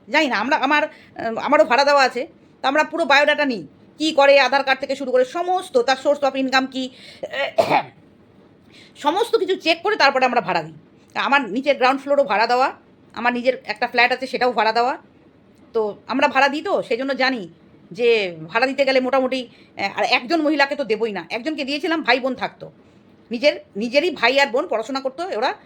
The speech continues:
আহ, দিদি চাকরি করতো আর ভাই পড়াশোনা করতো, তাদেরকে দিয়েছিলাম। But একজন, একজন মহিলা, সিঙ্গেল একটা মহিলা থাকবে, দিই না ভাড়া। অনেক ব্যাপার থাকে, অনেক ব্যাপার থাকে না ভাড়া দেওয়ার জন্যে। সেই মহিলা কেমন স্বভাবের হবে,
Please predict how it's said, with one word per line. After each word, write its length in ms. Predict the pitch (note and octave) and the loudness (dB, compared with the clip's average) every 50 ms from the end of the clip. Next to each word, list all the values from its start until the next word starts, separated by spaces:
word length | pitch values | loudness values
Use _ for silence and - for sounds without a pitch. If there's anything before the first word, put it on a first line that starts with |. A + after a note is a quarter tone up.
| - - - | -14 -6 -4
আহ, 240 | G3 F#3+ E3+ G3+ | -2 0 0 0
দিদি 240 | F#3 F#3+ B3+ B3 C#4 | -2 -2 -2 -4 0
চাকরি 240 | C4+ C4+ A#3+ - D4+ | 0 0 0 -2 -4
করতো 200 | C#4+ D#4 - G#4+ | -6 -6 -6 -6
আর 60 | F4+ | -4
ভাই 140 | - A3+ A3+ | 0 -2 0
পড়াশোনা 340 | A3+ A3 G3 F#3+ - G3 F3 | 0 -2 -6 -6 -8 -10 -12
করতো, 240 | D#3+ E3 - E3 D#3+ | -12 -12 -14 -8 -2
তাদেরকে 360 | - A#3 A#3+ C4 C4 C4 A#3 | 2 4 4 4 2 0 -4
দিয়েছিলাম। 400 | F3+ F#3+ F3+ - - D#3+ D#3 D3+ - - - - | -4 -6 -8 -8 -8 -10 -10 -12 -14 -14 -6 -2
But 80 | A#3 A3+ - - | -2 -2 0 0
একজন, 360 | A3 A#3+ B3 B3+ B3+ F#4+ F#4 | 0 0 0 0 0 2 4
একজন 320 | D#4+ C#4+ B3+ B3 D#4+ D#4 | 2 2 2 0 -2 -2
মহিলা, 440 | C4+ G#3+ G#3 B3 F4+ F#4 D#4+ A#3+ F3+ - - _ - _ _ - - - - | -2 -2 2 2 4 4 4 2 2 -4 -12 _ -20 _ _ -20 -20 -10 -4
সিঙ্গেল 360 | - G4 A#4 A4+ A4 A4 G4+ | -2 -2 0 0 0 2 2
একটা 180 | F#4+ F#4 - F4 | 2 0 0 0
মহিলা 300 | C#4+ C4 C#4+ D4 D4 D4 | 0 2 4 4 4 4
থাকবে, 360 | D4 C#4 A#3 G#3+ G#3+ A3 G3+ - - _ _ _ - _ _ _ _ _ _ _ _ _ _ _ _ _ _ - - - _ _ - - - _ _ _ _ - F3+ | 2 0 -4 -2 -4 -8 -8 -8 -14 _ _ _ -20 _ _ _ _ _ _ _ _ _ _ _ _ _ _ -20 -20 -20 _ _ -20 -20 -20 _ _ _ _ -14 -8
দিই 160 | F#3+ C4+ C#4 | -4 -2 0
না 100 | B3+ A3 | 0 0
ভাড়া। 200 | G#3 F#3 D#3 D3 - _ _ _ - - _ _ _ _ _ _ _ - | 0 -2 -4 -6 -12 _ _ _ -20 -20 _ _ _ _ _ _ _ -2
অনেক 240 | B3 D4 F#4+ F#4+ | 0 0 0 2
ব্যাপার 240 | C#4+ C#4 C4 - A3+ - | 2 2 2 2 -2 -4
থাকে, 240 | - G#3 - - C3 - _ _ _ _ _ _ _ _ _ - _ - - | -6 -12 -12 -14 -20 -20 _ _ _ _ _ _ _ _ _ -20 _ -16 -8
অনেক 380 | - B3+ C#4+ E4 F#4+ G4 F#4+ C#4+ | -4 -2 0 0 0 0 0 0
ব্যাপার 220 | C#4+ C#4 C#4 C4+ C4 | 0 0 -2 -2 -6
থাকে 180 | C#4 - A#3 | -4 -6 -4
না 100 | A3 A3 | -4 -4
ভাড়া 200 | G#3+ A3+ G#3+ G3+ | -4 -2 -2 -2
দেওয়ার 220 | F#3 F#3+ F#3+ F3+ - | -2 -2 -4 -4 -6
জন্যে। 240 | F3+ E3+ E3+ E3+ E3 - _ _ _ - - | -10 -12 -14 -14 -18 -20 _ _ _ -20 -8
সেই 240 | - D#4 D4 D#4 D4 | -2 -2 0 2 2
মহিলা 320 | C#4 C4+ D4 C4+ C#4 C#4 | 2 2 4 4 2 2
কেমন 540 | C#4 - - - - D4 D#4 F4+ G#4 G#4 G4+ | 0 -4 -8 0 2 2 2 2 0 -6 -6
স্বভাবের 380 | - E4 D4 D4+ D4 D4 C#4 | -4 -2 0 2 2 2 2
হবে, 340 | C4+ B3 A3+ A#3+ A#3 A3+ A3+ | 2 2 0 0 0 -2 -2